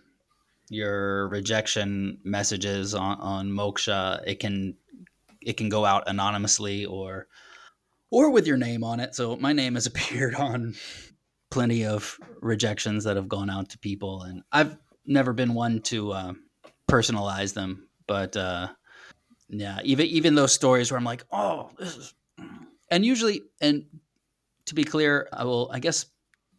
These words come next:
in the case of Constel-, the, using the f-, ten, the scale from one to ten, the thing, five, five and below is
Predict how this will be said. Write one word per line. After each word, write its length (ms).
in 80
the 80
case 280
of 300
Constel-, 500
the, 160
using 380
the 320
f-, 180
ten, 480
the 360
scale 340
from 440
one 220
to 80
ten, 520
the 240
thing, 260
five, 500
five 440
and 160
below 480
is 560